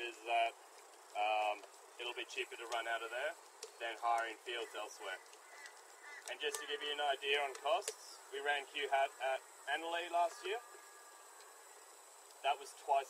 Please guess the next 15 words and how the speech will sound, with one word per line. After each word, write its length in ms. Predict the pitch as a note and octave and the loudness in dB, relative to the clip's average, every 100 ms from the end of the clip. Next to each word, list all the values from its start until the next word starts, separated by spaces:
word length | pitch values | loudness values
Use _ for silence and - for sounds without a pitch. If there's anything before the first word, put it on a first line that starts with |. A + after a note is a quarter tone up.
| - | -4
the 80 | - | -4
price 360 | B2 A2+ G2 - - - - - - - - A2+ | 2 2 2 -4 -16 -18 -18 -18 -18 -18 -10 -8
than 80 | G#2+ | -6
here. 220 | A2+ G2 - - - - - - - - - - - - - | -4 -4 -6 -14 -18 -18 -18 -18 -18 -18 -18 -18 -16 -16 -4
So 80 | D3 | 0
it's 160 | D3 E3+ | 0 -2
a 80 | - | -2
big, 200 | E3 - - - | -2 -2 -8 -4
big 160 | E3+ C#3 | 0 4
issue 400 | C#3 - D#3+ E3 - - | 4 2 -4 -6 -10 -8
for 240 | D#3 D3+ D#3 | -2 4 6
us, 360 | E3+ - - - | 6 2 -12 -2
is 240 | B2 A#2+ - - | 0 0 -4 -10
the 80 | A2+ | -4
cost, 360 | - C3+ - - | 2 2 0 -10